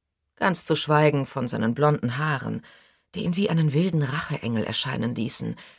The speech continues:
wenn er seine Nächsten schützen wollte. Aber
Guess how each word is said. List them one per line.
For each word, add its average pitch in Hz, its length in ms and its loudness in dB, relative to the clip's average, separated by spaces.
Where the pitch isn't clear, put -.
wenn 135 140 -4
er 123 80 -2
seine 113 220 0
Nächsten 135 520 0
schützen 113 400 -2
wollte. 147 380 -6
Aber 202 460 4